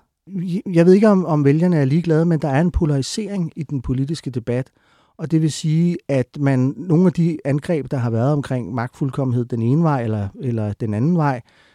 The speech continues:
øhm, de bliver sådan set i virkeligheden mere set som værende, hvad sådan noget underlødige personangreb, end man egentlig ser det som, øh, som, som, som substans. Så det mener jeg sådan set er den ene ting.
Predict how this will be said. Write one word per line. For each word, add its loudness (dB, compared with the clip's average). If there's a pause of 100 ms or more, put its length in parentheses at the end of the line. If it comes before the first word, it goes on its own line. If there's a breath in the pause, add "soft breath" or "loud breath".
(260 soft breath)
øhm, -2 (100)
de 0
bliver 2
sådan -2
set -2
i 0
virkeligheden 0
mere 2 (100)
set -2
som -2
værende, 0
hvad -4
sådan -4
noget 0
underlødige 2
personangreb, 0
end -2
man -2
egentlig -4
ser -4
det -8
som, -4
øh, -2
som, -10
som, -12
som -10
substans. -12
Så -8
det 2
mener 4
jeg 0
sådan -6
set -4
er -2
den -6
ene -2
ting. -8